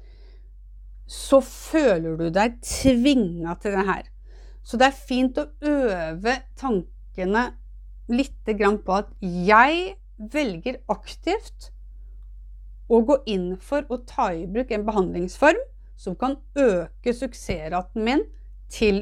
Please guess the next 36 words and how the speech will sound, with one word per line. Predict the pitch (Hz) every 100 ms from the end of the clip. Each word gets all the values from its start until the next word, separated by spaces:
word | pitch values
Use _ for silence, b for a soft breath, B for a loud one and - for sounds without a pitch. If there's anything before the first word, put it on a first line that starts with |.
| -
å | 214
bli | 196 170
gravid. | 196 190 190 196 b b
For | - 302
det | 339 -
er | 247 262 330 370
faktisk | - 202 - 277 277
noen | 240 214 403 - - -
som | - 320 - -
ikke | - - 208 175
velger | 175 165 175 175
å |
gjøre | 175 196
det, | 233 - - - - -
som | 240
stopper | 254 - - 202 - - - 170
ved, | 220
"Ok, | 240 - 214
vi | 220
klarer | 226 269 190 185
ikke | 208
å | 196
bli | 247 262
gravide | 294 262 196 202
nå, | 254 381 - b b
men | 226 226
I | 233
V | 220 190
F-behandling | - 185 185 220 226 - -
eller | 190 185
fertilitetsbehandling, | 196 196 208 180 - 175 202 240 190
det | 196
er | 190 202
noe | 196 170 -
som | 160
ikke | - -